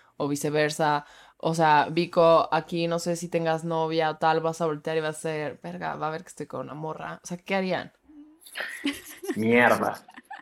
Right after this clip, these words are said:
Speaker 2: Eh, uf. Coño, yo creo que si yo, si yo despertara siendo mujer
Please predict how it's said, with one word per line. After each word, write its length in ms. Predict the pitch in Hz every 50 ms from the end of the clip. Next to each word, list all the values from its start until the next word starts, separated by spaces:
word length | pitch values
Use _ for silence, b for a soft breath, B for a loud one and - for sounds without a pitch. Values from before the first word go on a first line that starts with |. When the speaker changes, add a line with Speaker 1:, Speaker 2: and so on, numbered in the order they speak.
| -
Speaker 2:
Eh, 1700 | - 120 113 117 113 113 113 113 113 113 113 113 113 113 110 110 110 110 110 107 107 107 107 107 107 107 107 107 107 107 107 104 101 - - - - - 113
uf. 220 | 127 143 143 - - - - - _ B B B B B B B B
Coño, 260 | - 139 151 147 135
yo 160 | 131 127 131 131
creo 160 | 156 165 175
que 120 | 175 190 170
si 180 | - 160 139
yo, 460 | 131 135 139 139 151 160 165 156 - 147
si 240 | - - - 131 120
yo 200 | 120 123 127 139
despertara 1080 | 160 160 - - 151 123 120 - 123 127 131 127 127 139 147 151 147 131 117 - - 117
siendo 280 | - - - 123 117 135
mujer 640 | 147 143 123 - - - 123 123 120 123 135 131